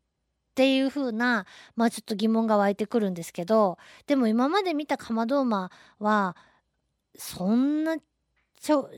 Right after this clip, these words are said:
短距離を飛んでないよなと思ってね。もうちょっと、もうちょっと飛んでる感じがするので、飛び跳ねていいのかってちょっと改めて聞きたくなるけど、どうなんでしょうか。これ、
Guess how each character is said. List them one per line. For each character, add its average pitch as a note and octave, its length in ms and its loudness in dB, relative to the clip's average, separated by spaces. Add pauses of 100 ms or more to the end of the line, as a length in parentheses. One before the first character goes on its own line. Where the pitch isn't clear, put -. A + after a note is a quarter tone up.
(120)
短 C#4 280 -2
距 E4 120 -2
離 B3+ 140 0
を G3 60 -4
飛 - 180 -4
ん G#3+ 60 -2
で A3 100 -2
な A#3 160 0
い B3+ 80 -2
よ G3+ 80 -2
な F3 480 -6
と F3+ 80 -10
思 F3 140 -12
っ - 20 -18
て - 160 -16
ね。 G3+ 420 -6
も G#3 180 -4
う A3+ 60 -4
ち - 100 -8
ょ - 20 -4
っ D#4+ 40 -4
と、 G3 300 -8 (960)
も G3+ 120 -2
う C4+ 40 -2
ち - 80 -2
ょ - 40 -2
っ - 20 -4
と C#4+ 100 -14
飛 A#3+ 180 -4
ん A3+ 60 0
で A3 80 -2
る G#3 100 -2
感 F#3+ 220 -10
じ F#3+ 140 -12
が F#3+ 100 -8
す - 240 -10
る G3+ 80 -4
の F3+ 140 -6
で、 F3+ 480 -6 (1700)
飛 - 160 -12
び A#3+ 80 -2
跳 F#4 160 -4
ね F#4 80 -2
て G3 100 -8
い B3 200 -2
い - 20 -6
の D4 120 -4
か B3+ 260 -2
っ F4+ 60 -6
て E3 460 -14
ち - 180 -18
ょ E3+ 100 -14
っ E3+ 40 -12
と F#3+ 80 -8
改 G3+ 140 -6
め D4 100 -8
て - 80 -16
聞 D#3+ 40 -18 (120)
き - 120 -16
た G3 140 -8
く F#3 140 -8
な G3 220 -4
る F3 120 -8
け E3 140 -16
ど、 D#3+ 300 -18 (420)
ど A3 120 -4
う B3+ 80 2
な A3+ 100 -2
ん F#3+ 80 -6
で E3+ 80 -12
し - 120 -16
ょ D#3+ 60 -12
う D#3 40 -18
か。 D#3 340 -18 (380)
こ - 120 -12
れ、 G#3 260 -4